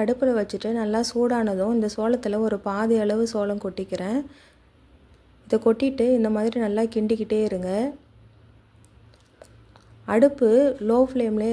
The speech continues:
இருக்கணும். லோ ஃப்ளேம்ல இருந்துட்டு நல்லா கிண்டிக்கிட்டே இருக்கும்போது இந்த மாதிரி அது பொரிஞ்சு வரும். பாருங்க, ஒரு ஒரு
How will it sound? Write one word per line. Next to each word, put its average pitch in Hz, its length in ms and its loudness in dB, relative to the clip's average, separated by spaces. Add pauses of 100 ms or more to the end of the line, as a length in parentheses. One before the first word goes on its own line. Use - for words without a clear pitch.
இருக்கணும். 202 460 -4 (800)
லோ 233 200 2
ஃப்ளேம்ல 233 420 4
இருந்துட்டு 208 380 -6
நல்லா 220 180 -2 (100)
கிண்டிக்கிட்டே 220 420 2
இருக்கும்போது 202 480 -4 (140)
இந்த 214 180 0
மாதிரி 220 240 -2
அது 196 100 -2 (120)
பொரிஞ்சு 233 400 2
வரும். 196 320 -2 (3000)
பாருங்க, 233 380 2 (180)
ஒரு 240 180 4
ஒரு 233 120 0